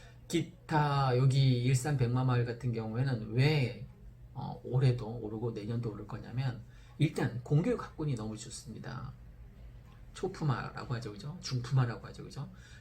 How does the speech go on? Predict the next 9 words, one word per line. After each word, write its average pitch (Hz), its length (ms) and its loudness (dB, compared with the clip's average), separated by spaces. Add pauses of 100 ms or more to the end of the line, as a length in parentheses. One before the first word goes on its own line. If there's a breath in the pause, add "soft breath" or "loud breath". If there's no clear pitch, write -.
지금 147 440 4
이 123 180 2
오 135 100 8
단지는 151 460 4
초품화, 143 580 -4
백마초등학교가 120 880 -2
있고, - 480 -6 (300 loud breath)
요 127 160 4
옆에 113 720 0